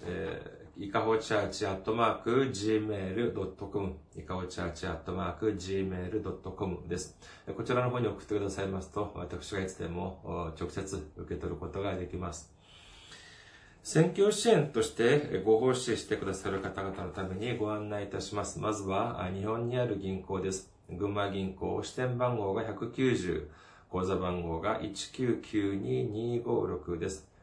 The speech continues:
群馬銀行、支店番号が百九十、口座番号が一九九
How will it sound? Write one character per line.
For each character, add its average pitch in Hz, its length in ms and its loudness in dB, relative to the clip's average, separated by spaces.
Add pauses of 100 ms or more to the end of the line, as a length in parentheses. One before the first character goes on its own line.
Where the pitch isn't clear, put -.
(140)
群 90 200 -2
馬 90 200 0
銀 87 200 -2
行、 98 320 0
支 - 120 -10
店 120 220 0
番 117 240 0
号 95 160 2
が 107 100 0
百 98 320 -4
九 110 240 2
十、 87 400 -4
口 87 160 0
座 90 140 -2
番 85 280 -2
号 78 180 0
が 98 300 -2
一 - 360 -8
九 98 360 -2
九 87 320 -2